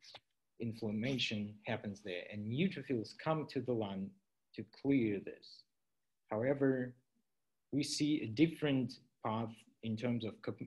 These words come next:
composition of cell types for the covid nineteen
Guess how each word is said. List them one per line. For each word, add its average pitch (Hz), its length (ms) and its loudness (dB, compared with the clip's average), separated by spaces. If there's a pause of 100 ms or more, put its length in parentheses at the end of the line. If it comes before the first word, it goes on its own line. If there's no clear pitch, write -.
(140)
composition 117 600 -2
of 104 140 -2
cell 107 380 -4
types 90 460 -8 (480)
for 117 200 0
the 113 80 -2
covid 123 340 0
nineteen 120 680 0